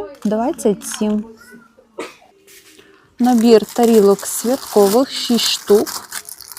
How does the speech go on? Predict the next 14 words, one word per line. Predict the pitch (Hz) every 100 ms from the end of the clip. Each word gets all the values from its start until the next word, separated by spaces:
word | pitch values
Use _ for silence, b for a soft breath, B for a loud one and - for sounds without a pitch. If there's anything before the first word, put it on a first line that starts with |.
| - - _ _ _ _ _ _ _
Так, | - 180 - 185
е, | 190
сто | - - 226 240
тридцять, | - 196 185 - 185
не | 208 233 226 -
такі. | 185 - 415 453 - - - - - - - -
А | 247 254
ось | 226 226 -
такий | 208 202
меншого | 196 220 233 - 214 214
діаметру, | 220 302 415 330 240 220 214
дитячий, | - - 180 180 - 196
такий | 208 208
більш, | 190 202 -